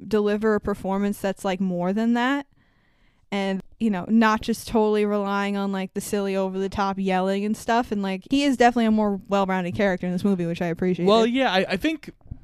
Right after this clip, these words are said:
Speaker 2: early on, you, you have a lot of the silliness with him early on in the movie because, you know,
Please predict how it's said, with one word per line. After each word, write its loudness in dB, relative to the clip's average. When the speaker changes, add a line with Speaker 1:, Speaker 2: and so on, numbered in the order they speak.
Speaker 2:
early 8
on, 2
you, -8
you 2
have 4
a 0
lot 2
of -2
the -4
silliness -2
with -10
him -12
early 0
on 0
in -6
the -8
movie 0
because, 0
you -6
know, -4